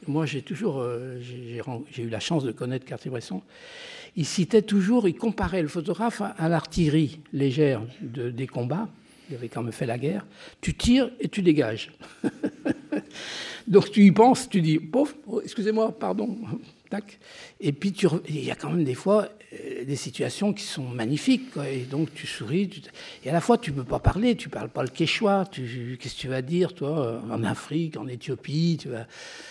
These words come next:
tu vas dire trois mots, euh, et je, c'est de la démagogie, c'est pas, euh, alors souvent maintenant, effectivement, les gens, ils te demandent de, à voir la photo d-, au dos de l'appareil maintenant.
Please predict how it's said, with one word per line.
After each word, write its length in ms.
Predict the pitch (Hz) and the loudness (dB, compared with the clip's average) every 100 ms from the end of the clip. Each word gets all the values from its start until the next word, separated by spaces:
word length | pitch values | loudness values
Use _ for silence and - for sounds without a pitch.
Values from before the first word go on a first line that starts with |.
| - - _ | -20 -20 _
tu 160 | - 131 | -18 -12
vas 120 | 127 | -8
dire 200 | 123 127 | -4 -6
trois 220 | - 113 | -4 -4
mots, 460 | 113 131 151 160 143 | 0 4 6 6 4
euh, 640 | 135 143 - - - - | 0 -8 -14 -20 -16 -12
et 40 | 139 | -10
je, 140 | - 151 | -8 -8
c'est 160 | - 139 | -4 -2
de 60 | |
la 100 | 139 | 0
démagogie, 640 | 135 143 143 160 156 165 117 | 2 4 4 4 4 2 0
c'est 120 | 123 | -8
pas, 300 | 151 127 120 | -4 -4 -4
euh, 180 | 123 117 - - - - - - - - | -6 -10 -14 -18 -16 -14 -14 -14 -16 -12
alors 220 | 143 135 | -8 -6
souvent 280 | - 156 175 | 0 2 6
maintenant, 320 | 170 147 175 | 6 6 4
effectivement, 760 | 180 156 147 170 202 214 160 139 | 4 2 0 2 4 6 4 4
les 160 | 139 | 2
gens, 160 | 139 180 | 2 2
ils 100 | 165 | 2
te 320 | - 147 139 | 0 -2 0
demandent 380 | 135 139 156 147 | -2 0 2 2
de, 340 | 143 139 135 123 - _ _ _ _ - | 2 0 0 -4 -10 _ _ _ _ -18
à 60 | 123 | -10
voir 200 | 139 147 | -4 -2
la 100 | 156 | -2
photo 360 | - 147 - 160 | -2 -4 0 -2
d-, 120 | 143 | -2
au 140 | 156 143 | -4 0
dos 160 | 165 | 0
de 60 | 151 | 0
l'appareil 400 | 143 131 135 113 | -2 -4 -4 -6
maintenant. 340 | 110 - 107 | -6 -10 -12